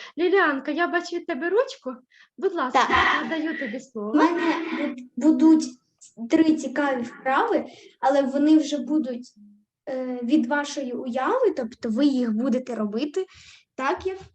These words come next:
Speaker 2: вам уява підкаже. Давайте ми зараз включимо уяву і спробуємо. Пан-, е, пані Тетяна, а як буде зобразити по-українськи?
Speaker 1: А це українське слово зобразити,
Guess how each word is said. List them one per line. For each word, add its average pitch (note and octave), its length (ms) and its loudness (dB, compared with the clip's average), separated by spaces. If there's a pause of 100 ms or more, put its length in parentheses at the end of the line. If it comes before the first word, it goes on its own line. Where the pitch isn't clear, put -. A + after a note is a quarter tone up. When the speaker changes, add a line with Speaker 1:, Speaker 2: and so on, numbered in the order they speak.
(300)
Speaker 2:
вам C#4+ 320 -4
уява D4 260 -2
підкаже. A3+ 600 -8 (1400)
Давайте D4 520 -4
ми D#4 160 -4 (260)
зараз D#4 680 -6 (180)
включимо D4+ 600 -4
уяву C#4+ 640 -6 (480)
і B3+ 100 -8
спробуємо. F#4 1000 -2 (920)
Пан-, F#4 260 -4
е, D#4 220 -6
пані F4+ 280 -2
Тетяна, C#4 480 -4
а D4 80 -8
як A4 180 -6
буде F4 480 -2
зобразити C4 760 -4
по-українськи? A3+ 840 -12 (280)
Speaker 1:
А D4 120 -8
це G#4 180 -2
українське G#4 520 2
слово B3 320 -6
зобразити, A3 540 -8